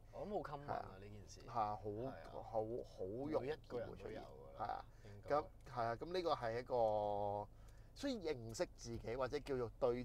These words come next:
Speaker 2: 自己誠實咧，
Speaker 1: 嗯。
Speaker 2: 其實係一個好重要嘅一件事嚟嘅。
Speaker 1: 係啊，
Speaker 2: 係啊。
Speaker 1: 呢個我同意。
Speaker 2: 你覺得你對自己係咪一個都坦誠嘅人咧？對自己，對自己。嗱，唔係，唔佢外邊。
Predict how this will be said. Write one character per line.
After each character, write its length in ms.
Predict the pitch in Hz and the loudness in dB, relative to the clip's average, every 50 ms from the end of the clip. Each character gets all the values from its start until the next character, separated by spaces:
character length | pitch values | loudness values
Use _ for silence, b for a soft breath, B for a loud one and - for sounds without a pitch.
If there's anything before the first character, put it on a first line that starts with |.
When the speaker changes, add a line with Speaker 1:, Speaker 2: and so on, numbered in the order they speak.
| 113 | -4
Speaker 2:
自 200 | - - - - 110 | -8 -12 -10 -8 -6
己 140 | 107 104 - | -6 -8 -6
誠 460 | - 107 95 107 135 147 - - 98 - - - - | -6 -6 -6 -6 -6 -8 -8 -8 -8 -10 -10 -12 -8
實 120 | - - - - | -6 -6 -6 -4
咧， 180 | - 117 120 120 - - - - | -4 -4 -4 -4 -6 -10 -14 -12
Speaker 1:
嗯。 60 | 135 127 | -10 -6
Speaker 2:
其 120 | 120 113 | -2 0
實 60 | 120 | 0
係 40 | 147 | 0
一 20 | |
個 120 | - - 131 | 2 0 -4
好 80 | 113 110 117 123 127 | -2 -2 -2 -2 -2
重 180 | - - 127 98 98 101 95 | 0 0 0 0 0 -6 -8
要 100 | 95 95 | -8 -8
嘅 200 | 92 95 101 104 | -8 -8 -8 -8
一 20 | |
件 160 | - - - - - | -8 -10 -12 -12 -12
事 160 | - - - - | -12 -12 -12 -10
嚟 40 | - | -10
嘅。 640 | - - - - - - - - - - - - - | -10 -10 -12 -12 -12 -14 -14 -16 -16 -16 -14 -12 -10
Speaker 1:
係 140 | 107 92 87 | -10 -8 -8
啊， 80 | 82 85 85 | -8 -6 -4
Speaker 2:
係 20 | |
啊。 160 | - - - - | -4 -6 -6 -10
Speaker 1:
呢 140 | 123 120 120 | -12 -12 -12
個 80 | 120 98 87 | -12 -12 -12
我 100 | 87 92 | -12 -12
同 140 | - - - - - - | -14 -14 -14 -16 -14 -14
意。 180 | - - - - - B B B B B B B B - | -14 -14 -14 -14 -14 B B B B B B B B 0
Speaker 2:
你 100 | 202 226 | 0 2
覺 140 | - 240 240 | 4 4 8
得 120 | 277 277 | 8 8
你 160 | 269 226 165 | 10 10 6
對 160 | 131 - 135 131 | 6 4 2 0
自 220 | - - - 123 | 0 -2 -6 2
己 80 | 117 151 | 2 2
係 160 | 170 - 135 | 2 2 0
咪 160 | 120 117 127 | -2 -2 -2
一 40 | 143 | 0
個 140 | - 139 120 | 0 -2 0
都 140 | - 165 165 | 0 -2 -4
坦 160 | - - - - - - 113 123 139 | -4 -8 -12 -12 -12 -12 -12 -10 -10
誠 100 | - - - - 92 | -10 -10 -10 -12 -10
嘅 60 | 95 | -8
人 120 | 92 - - | -10 -8 -10
咧？ 60 | 90 98 - - | -12 -14 -8 -2
對 160 | - 139 139 | 0 0 0
自 240 | - 113 - - 131 | 0 -4 -2 2 2
己， 100 | 120 135 | 4 6
對 120 | 131 120 107 | 4 4 2
自 140 | - - | 2 -4
己。 80 | - - 80 - - - - - | -6 -6 -10 -10 -12 -14 -8 -6
嗱， 100 | - - | -6 -6
唔 120 | - 101 | -6 -4
係， 200 | 101 110 117 - - | 0 0 0 0 0
唔 180 | 117 113 113 | -4 -8 -8
佢 320 | 107 - 240 131 - - 117 | -6 2 4 4 4 6 4
外 140 | 107 107 101 | 2 2 0
邊。 180 | - 90 87 | -2 -6 -10